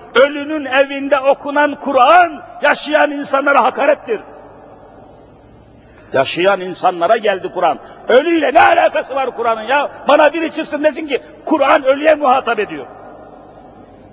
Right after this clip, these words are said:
Kur'an'ın ölüyle ne alakası var? Devam ediyor. Efendim balık tutacaksın, balık. Ağı attın,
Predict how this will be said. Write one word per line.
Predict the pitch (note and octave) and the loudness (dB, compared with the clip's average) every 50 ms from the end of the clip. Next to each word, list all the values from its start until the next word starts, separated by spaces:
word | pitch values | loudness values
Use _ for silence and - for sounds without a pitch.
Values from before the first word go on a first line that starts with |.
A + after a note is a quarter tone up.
| - - - - - - - - - - - - - | -20 -20 -20 -20 -20 -20 -20 -20 -20 -20 -20 -20 -14
Kur'an'ın | - - F3+ F3+ F3 E3+ F3 F3 F3 E3+ F3+ F#3 E3+ | -6 -4 -2 0 0 2 2 2 2 0 -2 -6 -8
ölüyle | D#3+ - D#3 E3 F3+ G3 F#3 E3 D3 | -8 -8 -6 -4 -2 -2 -2 -2 0
ne | E3 | 2
alakası | A3+ B3+ A#3 G#3+ F#3 D#3+ D#3 C3 - - | 2 2 2 0 -2 -4 -6 -12 -14 -16
var? | F#2+ - - - - - - - - - - - - - - - - - - - - - - - - - - - - - - - - - - - - - - - - - - - - - - - - - - - | -18 -18 -20 -20 -20 -20 -20 -20 -20 -20 -20 -20 -20 -20 -20 -20 -20 -20 -20 -20 -20 -20 -20 -20 -20 -20 -20 -20 -20 -20 -20 -20 -20 -20 -20 -20 -20 -20 -20 -20 -20 -20 -20 -20 -20 -20 -20 -20 -20 -10 -4 0
Devam | D#3 F#3 F#3+ F3+ E3+ D3 | 0 2 2 2 0 -2
ediyor. | C3+ A#2+ A2+ A2 G2+ G2 - - - - - - - - - - - - - - - - - - - - - - - - - - - - - - B3 | -4 -8 -12 -12 -14 -14 -14 -16 -20 -20 -20 -20 -20 -20 -20 -20 -20 -20 -20 -20 -20 -20 -20 -20 -20 -20 -20 -20 -20 -20 -20 -20 -20 -6 -2 0 2
Efendim | B3 D4 D#4+ E4+ E4 D#4 D4 C4+ A#3+ | 2 2 2 0 0 -4 -6 -2 0
balık | C4+ C#4+ D#4+ E4 E4+ - - | 2 2 2 0 -2 -8 -10
tutacaksın, | D4+ D4+ - C#4+ C#4+ C#4+ C4+ B3+ - - - B3+ G#3+ G3 F#3+ | -6 -2 -2 0 0 0 -2 -2 -4 -6 -10 -10 -10 -4 0
balık. | A#3 C#4 D#4+ D#4+ D4+ - - - - - - - - - - - - - - - - - - | 2 2 2 2 -2 -10 -12 -20 -20 -20 -20 -20 -20 -20 -20 -20 -20 -20 -20 -20 -12 -2 0
Ağı | A3+ B3+ C4 C4 B3+ C#4 C#4+ | 2 2 2 2 0 0 0
attın, | C4 A#3+ C4+ - - - - - B3+ B3+ B3 B3 B3 B3 | 0 2 0 0 -2 -6 -6 -2 0 0 0 0 -4 -12